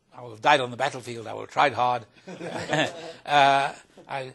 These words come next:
so I think it's, it's, it's, it's at least worth, worth trying. Just because people have failed for a hundred years doesn't mean you can't succeed eventually. But,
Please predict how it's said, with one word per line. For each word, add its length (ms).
so 160
I 100
think 180
it's, 120
it's, 180
it's, 140
it's 260
at 280
least 200
worth, 260
worth 240
trying. 360
Just 140
because 400
people 160
have 80
failed 340
for 60
a 60
hundred 260
years 280
doesn't 180
mean 140
you 60
can't 300
succeed 440
eventually. 480
But, 240